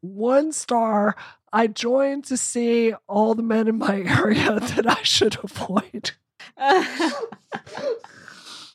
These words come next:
Speaker 2: And now Peter Thiel has your data and he's coming to drink your blood. <laughs> What are you
Speaker 1: That's
Speaker 2: doing,
Speaker 1: right.
Speaker 2: girl?
Speaker 1: Oh my God. Another one, uh, there's a Right Stuff user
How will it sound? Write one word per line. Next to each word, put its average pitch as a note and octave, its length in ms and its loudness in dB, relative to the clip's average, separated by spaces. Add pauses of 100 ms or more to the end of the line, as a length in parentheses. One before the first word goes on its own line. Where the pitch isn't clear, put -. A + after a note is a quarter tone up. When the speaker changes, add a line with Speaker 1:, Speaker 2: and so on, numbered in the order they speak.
(600)
Speaker 2:
And A3 200 2
now B3+ 440 2
Peter D4+ 380 -2
Thiel C#4 380 0
has A#3+ 360 0
your B3+ 100 -2
data C4 360 0
and A3 220 0
he's C#4+ 240 -2
coming C#4+ 360 2
to D#4 100 0
drink D#4 240 -2
your F#4 180 0
blood. D#4+ 380 0
<laughs> B3+ 120 -8
What C#4 140 -4
are D4 80 6
you E4+ 140 0
Speaker 1:
That's C4 240 6
Speaker 2:
doing, D#4+ 80 4
Speaker 1:
right. C4+ 220 4
Speaker 2:
girl? A3+ 560 0 (420)
Speaker 1:
Oh B3 200 -2
my A#3+ 160 -2
God. G#3 220 -4 (360)
Another A3+ 420 2
one, E4+ 320 2
uh, G#3+ 420 2 (120)
there's A3 240 2
a - 20 -2
Right F3+ 400 0
Stuff - 340 0
user B3+ 540 2